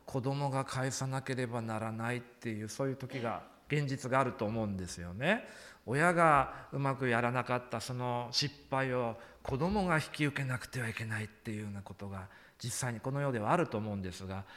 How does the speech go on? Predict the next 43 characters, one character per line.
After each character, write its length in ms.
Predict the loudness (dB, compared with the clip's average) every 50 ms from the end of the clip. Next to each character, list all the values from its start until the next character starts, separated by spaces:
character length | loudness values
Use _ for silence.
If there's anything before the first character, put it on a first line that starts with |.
| -20 -14 -2 0
で 100 | 2 4
も 300 | 4 4 2 0 -2 -8 -14 -20 -20 -20 -20 _ -8
イ 60 | -6
ス 140 | -6 -2 0
ラ 80 | 0
エ 20 | 0
ル 60 | 0
に 60 | 0
は 60 | -2
そ 100 | -2 -2
う 40 | -2
い 20 | -2
う 20 |
こ 80 | -4 -6
と 100 | -6 -4
な 200 | -2 -2 -2 -2
い 60 | -2
ん 120 | -4 -6
で 60 | -8
す 100 | -10 -10
ね。 120 | -10 -10 -4 0
五 160 | 2 4 4
十 220 | 6 6 6 4
年 200 | 4 2 0 -2
に 100 | -4 -4
一 180 | -4 -4 -4 -4
度 100 | -4 0
全 240 | 2 4 4 4 4
部 80 | 2
元 240 | 2 2 2 2 0
に 60 | 0
戻 260 | 0 0 2 2 2
る 100 | 2 0
か 140 | -2 -4 -6
ら 100 | -6 -8
な 120 | -8 -10 -12
ん 100 | -14 -14
で 120 | -14 -14
す。 180 | -14 -14 -16 -18 -20 -20 -20 _ _ -20 _ _ _ _ _ _ _ _ _ _ _ _ _ -20 -20 -18 -20 -20 -20 -20 _ _ _ _ _ -20 -20 -20 -20 -20 -20 -20 -20 -10 _
あ 80 | 2 6
る 120 | 8 8 8
い 80 | 8
は、 520 | 8 8 8 10 8 8 6 2 -2 -10